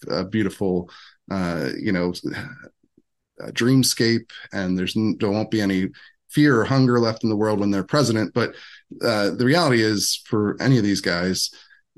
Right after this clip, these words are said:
they have to work with Congress. And for the last good while here, last generation, you haven't had a Congress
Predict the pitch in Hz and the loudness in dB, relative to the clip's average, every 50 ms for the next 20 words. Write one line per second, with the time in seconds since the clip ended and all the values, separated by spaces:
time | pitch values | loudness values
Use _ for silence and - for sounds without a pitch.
0 | - - - - 120 110 123 139 131 - 120 104 117 131 131 131 - 98 - - | -20 -10 -4 -2 0 2 2 2 2 2 2 2 2 2 2 0 -2 -4 -2 0
1 | - 202 196 143 101 98 104 98 - - - 101 104 104 101 98 98 95 - - | 0 2 2 2 2 2 0 0 -2 -4 -4 -4 -2 0 0 0 0 -2 -4 -8
2 | - _ - - - _ _ - 131 110 110 110 120 123 123 117 - - - - | -18 _ -20 -20 -20 _ _ -4 -2 0 2 2 2 2 2 0 -2 -2 -4 -6
3 | - - - - _ _ _ - 135 131 113 107 98 104 101 127 143 127 95 98 | -6 -8 -10 -18 _ _ _ 0 2 2 2 2 0 0 2 2 2 2 0 0
4 | 95 101 98 107 107 104 110 110 - - - - 120 117 110 98 113 139 127 - | -2 -2 -2 0 0 0 -2 -2 -4 -4 -2 0 0 0 2 2 2 2 2 2
5 | - 107 104 110 123 135 127 104 92 123 127 127 107 90 - - 117 120 131 127 | 2 0 0 2 2 2 0 0 0 -2 -2 0 -2 -4 -4 -4 -4 -2 0 0
6 | 92 85 87 90 92 - - - | 0 0 0 -2 -2 -4 -6 -8